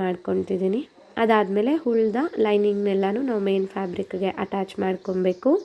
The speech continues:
ಎಕ್ಸ್ಟ್ರಾ ಏನಾದರೂ ಇದ್ದರೆ, ಮೇನ್ ಫ್ಯಾಬ್ರಿಕ್ ಎಕ್ಸ್ಟ್ರಾ ಇರೋದನ್ನೆಲ್ಲ ಲೈನಿಂಗ್ ಸಮಕ್ಕೆ ಕಟ್ ಮಾಡಿ ತೆಗೆದ್ಬಿಡೋಣ. ಇವಾಗ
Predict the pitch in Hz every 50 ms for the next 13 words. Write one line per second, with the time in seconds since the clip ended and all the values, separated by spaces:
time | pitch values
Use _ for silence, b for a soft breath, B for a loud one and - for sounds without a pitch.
0 | - B B B B B B B B B B B 240 233 233 - - - 240 233
1 | 226 214 202 202 202 190 175 185 196 196 - - - - - 208 180 175 - -
2 | - - 208 208 214 220 208 - 214 208 190 175 185 190 190 - - 202 - -
3 | - - - 196 190 185 185 185 180 170 190 180 180 180 180 190 226 302 370 -
4 | B B B B B B - 220 208 202 202 208 240 269 311 - - 226 214 202
5 | 196 - - 277 285 - 226 208 - 214 202 202 196 202 202 202 - 185 190 185
6 | 170 180 185 180 175 180 185 214 262 349 381 - - B B B B B B B
7 | B B B - 254 254 254 240